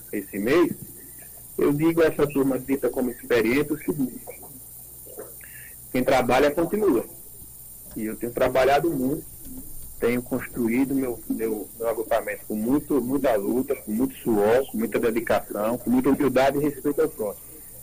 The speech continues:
E acho que quem tem que escolher candidato é o agrupamento. Meu nome tá à disposição. Meu nome é mais um dos bons nomes que nós temos aí. Nós temos aí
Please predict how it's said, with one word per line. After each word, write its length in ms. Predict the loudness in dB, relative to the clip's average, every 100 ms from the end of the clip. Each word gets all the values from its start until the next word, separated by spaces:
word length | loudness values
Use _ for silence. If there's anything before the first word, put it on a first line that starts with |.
| -6 -4 -4 -6
E 360 | 0 2 4 6
acho 280 | 4 2 -4
que 260 | -8 -6 -8 -10 -18 -20 -18 -20 -20 -20 -18 -18 -10
quem 120 | -8 -2
tem 160 | -2
que 80 | -4
escolher 340 | -6 2 2 4
candidato 500 | 2 2 2 4 4
é 40 |
o 80 | 2
agrupamento. 640 | 2 0 0 0 -4 -8 -16 -20 -18 -18 -16
Meu 140 | -10 -6
nome 220 | -6 0
tá 120 | 2
à 40 | 0
disposição. 840 | -2 -2 0 0 -2 -2 -2 -6 -14 -20 -20 -20 -20 -20 -20 -8
Meu 120 | -4 0
nome 400 | 2 4 2 0
é 120 | 0
mais 320 | 4 4 2
um 160 | 2 2
dos 180 | 0 -4
bons 320 | 0 2 2
nomes 380 | 0 -2 -2 -2
que 320 | -4 -2 -2 -6 -10
nós 240 | -4 -4 -2
temos 280 | -2 0 0
aí. 280 | 2 2 0 -6 -20 -18 -18 -18 -14 -6
Nós 160 | -6 -2
temos 280 | -2 2
aí 380 | 2 2 2 0